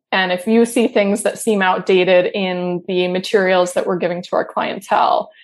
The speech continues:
feel free to update those. So I was actually given a lot of autonomy in changing things. And again, a lot of this is not, like, seriously drastic. I mean, some of the things that are in the guidelines are not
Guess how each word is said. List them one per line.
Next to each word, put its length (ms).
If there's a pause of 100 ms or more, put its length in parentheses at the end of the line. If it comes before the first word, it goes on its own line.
(140)
feel 220
free 200
to 60
update 400
those. 540 (220)
So 440
I 140
was 140
actually 300
given 260
a 40
lot 300
of 80
autonomy 880 (180)
in 560 (360)
changing 560
things. 640 (240)
And 100
again, 240
a 60
lot 280
of 80
this 200
is 120
not, 360
like, 360 (220)
seriously 880
drastic. 720
I 80
mean, 240
some 300
of 100
the 120
things 340
that 100
are 80
in 100
the 80
guidelines 540
are 120
not 380